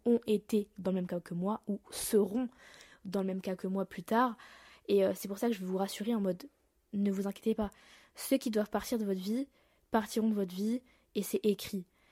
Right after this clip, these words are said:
Et celles qui devaient y rester, y resteront. Mais ne forcez pas du tout vos relations avec vos amis, avec, euh, votre famille, avec, euh, votre copain.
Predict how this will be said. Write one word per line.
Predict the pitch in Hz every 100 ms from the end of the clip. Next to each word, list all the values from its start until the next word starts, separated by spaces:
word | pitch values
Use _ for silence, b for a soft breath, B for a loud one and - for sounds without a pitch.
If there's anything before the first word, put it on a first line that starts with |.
| b -
Et | 208
celles | - 262 254 214 -
qui | 220
devaient | 190 190 185
y |
rester, | 180 185 226 233
y | 202
resteront. | 190 - 196 175 170 _ _ b b b _ _ _
Mais | 214 214
ne | 214
forcez | 214 214
pas | 208 240
du | 220
tout | 208 240
vos | 226
relations | 202 202 202 - 226
avec | 214 196 185
vos | 196 196
amis, | 202 214 220 226
avec, | 202 185 180 196
euh, |
votre | 185 180 -
famille, | 208 220 220 220 196
avec, | 180 175 -
euh, | - 185
votre | 180
copain. | - - 220 226